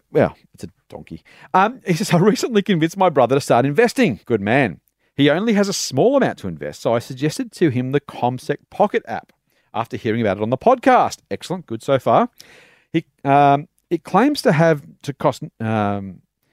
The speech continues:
it claims to, in air quotes or quotes, to cost nothing to have an account ever. However, to use the CommSec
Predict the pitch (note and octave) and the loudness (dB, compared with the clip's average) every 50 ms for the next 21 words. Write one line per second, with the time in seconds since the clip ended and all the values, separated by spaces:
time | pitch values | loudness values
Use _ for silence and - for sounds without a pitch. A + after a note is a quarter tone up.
0 | _ _ _ _ _ D3+ C#3 - - G3+ C4 D4 C#4 - - - F3+ E3 D3+ C#3+ | _ _ _ _ _ -8 -4 -2 0 0 0 0 -2 -2 0 2 2 2 2 0
1 | B2 A#2+ A2+ - C3 C3+ - - - E2+ B2+ - - - - - A#2 D#3 G3 - | -4 -8 -6 -4 -4 -4 -4 -4 -4 -4 -4 -4 -4 -8 -4 -2 0 0 -2 -4
2 | - - C3+ - - C#3 A#2 - C#3 D3+ F3+ - A3+ G#3+ F#3 E3+ B2+ C3+ B2 B2 | -10 -14 -10 -6 -4 -4 -4 -2 -2 -2 -2 0 -2 -4 -2 -2 0 0 -2 -2
3 | - - - G2 G2+ - _ - D#3+ D3 B2 A#2+ - - _ _ _ - - D#3 | -4 -6 -6 -6 -6 -6 _ -2 0 0 0 0 -4 -6 _ _ _ -4 -2 0
4 | D3+ F3 A3 A#3 G3+ F3 G#2+ - _ _ _ _ _ _ _ _ _ _ _ _ | 2 4 4 4 4 2 0 -2 _ _ _ _ _ _ _ _ _ _ _ _
5 | - - C#3 C#3 C3+ D#3 G#3+ C4 D4 D4 B3 - F#3 - - A#2+ A2 - - A2+ | -8 -4 -4 -2 0 2 4 4 4 4 2 0 -2 -2 -2 -4 -4 -4 -8 -10